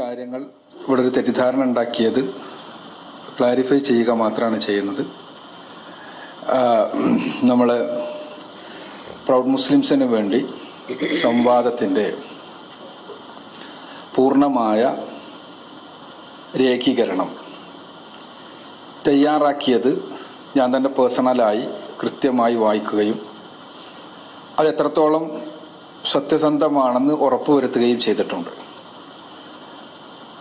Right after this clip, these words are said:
അവിടെ യുക്തിവാദി സംഘത്തിൻ്റെ പ്രസിഡന്റ് പറഞ്ഞ രൂപത്തിലുള്ള ജബ്ബാർ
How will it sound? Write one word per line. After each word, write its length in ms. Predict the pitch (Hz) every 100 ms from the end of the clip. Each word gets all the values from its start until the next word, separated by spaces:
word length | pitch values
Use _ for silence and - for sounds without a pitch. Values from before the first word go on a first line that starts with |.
| - - 156
അവിടെ 280 | 139 147 151 151 151 151 - - - - - - - 285 - - - - - - - - - - - -
യുക്തിവാദി 400 | 139 151 147 147 156
സംഘത്തിൻ്റെ 360 | 139 139 143 131
പ്രസിഡന്റ് 400 | 120 135 135 139
പറഞ്ഞ 260 | 127 117 127 127
രൂപത്തിലുള്ള 540 | 117 113 - 101 98 123 - - - - - - - - - - - - - - 135
ജബ്ബാർ 320 | 123 143